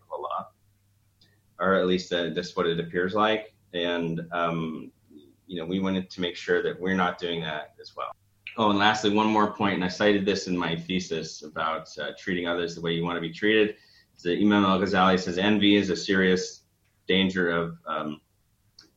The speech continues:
uh, of debating, because then a person doesn't love for the other what they love for themselves,"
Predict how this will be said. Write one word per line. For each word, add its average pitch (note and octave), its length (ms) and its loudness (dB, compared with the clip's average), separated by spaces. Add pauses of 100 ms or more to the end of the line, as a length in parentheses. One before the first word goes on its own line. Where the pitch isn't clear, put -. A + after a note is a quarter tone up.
(120)
uh, D2+ 460 -4
of D#2+ 240 -4
debating, A2 500 4
because G2 280 -2
then F#2+ 140 0
a F2+ 60 -2
person G#2 320 0
doesn't F#2 260 -2
love G2 320 2
for F#2 120 -8
the E2+ 80 -2
other F#2 260 2
what E2+ 120 -4
they E2+ 80 -4
love F2 220 0
for E2+ 60 -14
themselves," - 600 -12